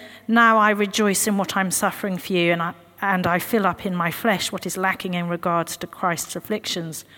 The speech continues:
for the sake of the body, which is the church," he really means it. He's fulfilled in his life and takes joy in the fact that he's able to demonstrate Christ's love for them, not just in words, but in actions too.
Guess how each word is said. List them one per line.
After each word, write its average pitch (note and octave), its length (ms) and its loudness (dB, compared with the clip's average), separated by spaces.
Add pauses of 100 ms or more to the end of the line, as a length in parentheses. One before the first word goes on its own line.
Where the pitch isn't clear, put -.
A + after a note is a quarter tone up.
(180)
for - 120 -4
the F3 120 -2
sake F#3 340 0
of F3 80 -12
the F3+ 100 -6
body, E3+ 340 -2
which - 380 -10
is E3 140 -8
the F3+ 100 -10
church," F3 520 -10 (520)
he A3+ 140 -4
really A#3 320 2
means G3 340 -4
it. E3 280 -10 (1700)
He's C4 280 4
fulfilled B3 680 4 (100)
in G#3 140 0
his G3 180 -4
life F#3+ 400 0 (220)
and G3+ 140 -2
takes A3+ 260 2
joy A#3 320 4
in A3 120 2
the G#3+ 40 2
fact G3+ 380 0
that F3 140 -6
he's G#3+ 200 0
able A3 320 2
to G#3+ 100 -6
demonstrate F#3 580 -2
Christ's - 360 -2
love E3+ 200 -2
for - 100 -16
them, E3 260 -6 (580)
not C4 140 -2
just A#3+ 240 -6
in G3+ 180 -2
words, E3 560 -2 (360)
but G3 100 -4
in F#3+ 140 -2
actions F3+ 500 -6
too. E3+ 380 -6